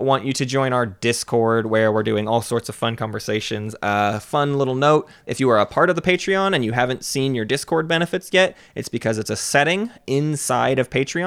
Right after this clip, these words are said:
You gotta go to your Patreon account settings, activate your Discord account on there, and then you're gonna be able to get access to all the extra fun, uh, channels that are on our Discord to be a part of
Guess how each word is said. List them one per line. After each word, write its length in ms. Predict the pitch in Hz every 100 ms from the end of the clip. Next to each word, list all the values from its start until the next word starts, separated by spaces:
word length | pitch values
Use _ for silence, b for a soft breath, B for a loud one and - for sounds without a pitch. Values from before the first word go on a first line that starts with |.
| 190
You 60 |
gotta 140 | 120 107
go 80 | 113
to 40 |
your 80 | 107
Patreon 380 | 127 127 120 113
account 300 | - 117 -
settings, 340 | 113 110 113 B B B
activate 460 | - 113 - 123 98
your 100 | 104
Discord 400 | 113 - 117 110
account 300 | 107 107 104
on 220 | 101 98
there, 360 | 120 127 127 123 B -
and 100 | 127
then 100 | 127
you're 80 | 123
gonna 160 | 123
be 120 | 113 120
able 120 | 117
to 60 |
get 180 | 113 110
access 340 | 98 107 - 110
to 80 | -
all 180 | 104 107
the 140 | 107 -
extra 420 | 117 - - 110
fun, 560 | - 120 104 104 98 -
uh, 220 | 104 98
channels 360 | - 110 104 101
that 120 | 101
are 60 | 87
on 100 | 104
our 60 | 98
Discord 460 | 98 - 101 95
to 80 | -
be 140 | 101 92
a 40 |
part 300 | - 98 95 -
of 400 | 95 90 90